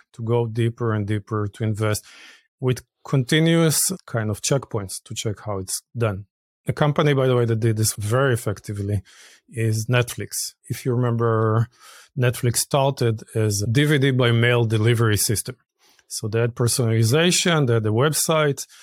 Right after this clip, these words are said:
and they found some initial success. But then the next step was pretty obvious. They needed to go over to the internet and start delivering D V Ds over the internet. They knew that. But they didn't know exactly what they need to.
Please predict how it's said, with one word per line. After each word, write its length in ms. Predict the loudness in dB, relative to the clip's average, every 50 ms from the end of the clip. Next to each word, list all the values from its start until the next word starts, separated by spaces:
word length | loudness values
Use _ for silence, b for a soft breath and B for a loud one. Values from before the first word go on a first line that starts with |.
| B B B B B B _ _ -6
and 300 | -4 -2 -2 -2 0 0
they 140 | 0 0
found 320 | 0 0 0 2 2 0 0
some 380 | 0 0 0 0 -2 -4 -8 -10 _ _ _
initial 380 | -4 -2 0 0 0 0 0 -2
success. 600 | -2 -2 -4 -4 -4 -4 -4 -4 -4 -4 -6 -10 -14 _ _ _ _ -6
But 240 | -4 -4 -4 -2 0
then 220 | 0 0 2 2
the 100 | 2 2
next 240 | 2 2 0 0 -2
step 320 | -2 -2 0 0 0 0
was 180 | 0 0 0 0
pretty 280 | -2 -4 -2 0 0 0
obvious. 320 | 2 2 0 0 -2 -4
They 160 | -4 -2 0
needed 340 | 0 2 2 2 2 0 0
to 140 | -2 -2 0
go 260 | 0 2 2 2 2
over 260 | 2 0 0 0 -2
to 200 | -2 -4 -6 -8
the 160 | -4 -2 0 0
internet 400 | 0 0 0 -2 -2 -2 -4 -6 -12 -20 _ _ -12
and 100 | -10 -10
start 360 | -8 -6 -4 -4 -4 -4 -2
delivering 580 | -2 0 0 0 0 2 2 2 2 0 -2 -4 -8 -18 -20 _ _ -8
D 140 | -4 -2 -2
V 140 | 0 0 0
Ds 240 | 0 0 0 0 0 -2
over 160 | 0 2 2
the 120 | 4 4 4
internet. 440 | 2 2 0 -2 -6 -6 -8 _ _
They 220 | -4 0 0 2 2
knew 220 | 2 2 2 0
that. 260 | 0 0 0 -2 -4 -6 _ _ b b b b b b b b b b b b b
But 160 | -2 0 2 2
they 100 | 4 4
didn't 220 | 4 2 2 2
know 160 | 2 2 2
exactly 380 | 2 2 2 2 2 2 0 2
what 160 | 2 2 2
they 100 | 2 2
need 180 | 2 2 0 0
to. 120 | 0 -2